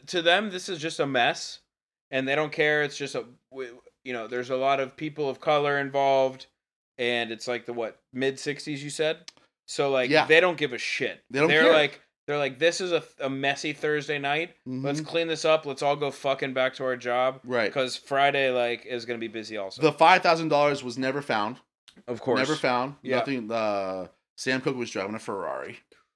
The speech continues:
Speaker 1: Love
Speaker 2: Parked
Speaker 1: that.
Speaker 2: outside the motel. There was, uh, like, eighty-one dollars in it. The, uh, there were several people that, uh, were witness,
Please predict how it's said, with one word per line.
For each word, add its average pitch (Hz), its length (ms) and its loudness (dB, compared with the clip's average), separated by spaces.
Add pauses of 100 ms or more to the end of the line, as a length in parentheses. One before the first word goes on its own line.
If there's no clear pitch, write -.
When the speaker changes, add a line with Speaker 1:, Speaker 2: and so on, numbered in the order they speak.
(160)
Speaker 1:
Love 127 140 0
Speaker 2:
Parked 123 240 4
Speaker 1:
that. 120 80 2
Speaker 2:
outside 117 260 -2
the 123 60 -6
motel. 107 540 -2
There 107 160 -4
was, 107 160 -6
uh, 95 340 -2
like, 90 180 -10
eighty-one 120 380 -6
dollars 90 360 -4
in 90 60 -8
it. 101 180 -10 (260)
The, 98 240 -10
uh, 85 340 -6
there 120 160 -4
were 123 60 -2
several 175 380 2
people 131 520 -4
that, 110 440 0 (400)
uh, 101 500 0
were 110 120 -4
witness, 113 460 -8